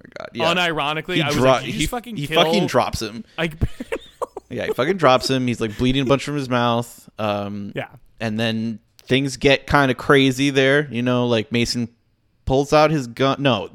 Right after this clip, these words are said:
Speaker 1: they're, they're all fighting with each other, and then Chris's dad accidentally hits, uh, Peter.
Speaker 2: Not accidentally.
Speaker 1: Well,
Speaker 2: He just hits
Speaker 1: he
Speaker 2: him.
Speaker 1: wants to hit Mason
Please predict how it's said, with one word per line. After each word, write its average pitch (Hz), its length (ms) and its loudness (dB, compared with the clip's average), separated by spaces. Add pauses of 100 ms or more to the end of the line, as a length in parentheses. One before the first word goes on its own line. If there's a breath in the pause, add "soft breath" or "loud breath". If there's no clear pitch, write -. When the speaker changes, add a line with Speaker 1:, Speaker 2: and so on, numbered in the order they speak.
Speaker 1:
they're, 175 340 6
they're 277 220 8
all 262 200 4
fighting 196 320 4
with 170 120 -2
each 170 160 -2
other, 156 200 6
and 127 160 2
then 127 280 0 (240 soft breath)
Chris's 180 380 -2
dad 135 520 4 (280)
accidentally 123 520 0
hits, - 500 -4 (520)
uh, 101 180 0
Peter. 180 480 -2
Speaker 2:
Not - 80 2
accidentally. 170 560 -6
Speaker 1:
Well, 151 140 2 (240)
Speaker 2:
He 143 140 -10
just 165 180 -8
hits 165 220 -6
Speaker 1:
he 202 80 -2
Speaker 2:
him. 262 60 2
Speaker 1:
wants 269 200 2
to 156 80 2
hit 139 400 0 (240)
Mason 127 420 -6